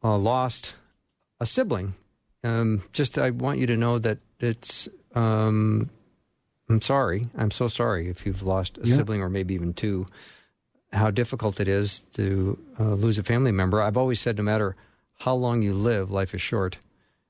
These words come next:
Speaker 1: Um,
Speaker 2: Yeah.
Speaker 1: you know,
Speaker 2: Yeah.
Speaker 1: you talk to people in their nineties and they, and they go, "Boy, life goes so by so fast." I go, "You're ninety-one. Come on, that, you've lived a lot of life." But even to them,
Speaker 2: Yeah.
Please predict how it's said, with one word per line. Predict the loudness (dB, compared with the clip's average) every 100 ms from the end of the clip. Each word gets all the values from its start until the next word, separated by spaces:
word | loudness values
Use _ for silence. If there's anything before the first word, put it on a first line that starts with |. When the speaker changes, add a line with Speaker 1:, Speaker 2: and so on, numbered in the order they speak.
| _ _ -2
Speaker 1:
Um, | 0 2 0 -2
Speaker 2:
Yeah. | -4 2 4 4 2 0 -20 _ 0
Speaker 1:
you | 2
know, | 2 2
Speaker 2:
Yeah. | -2
Speaker 1:
you | -2
talk | -2 -2
to | -2
people | -2 0
in | 0
their | 0 2
nineties | 2 0 -2 0
and | 0
they, | 2 0
and | -6 -18 _ _ _
they | 0 2
go, | 0
"Boy, | 0 0 0 -2
life | -2 -2
goes | -2 -4
so | -4 -6
by | -2 -2
so | 0 -4
fast." | -4 -2 -2 -2
I | 0
go, | 0 0 -2 -14 _
"You're | -4
ninety-one. | 0 2 2 2 2 0 -6
Come | -2 0
on, | 2
that, | 0 -4
you've | -2
lived | 0 0
a | 0
lot | 0
of | 0
life." | 0 -2 -4 -16 _ -2
But | 0
even | 0 2
to | 2
them, | 2 0
Speaker 2:
Yeah. | -2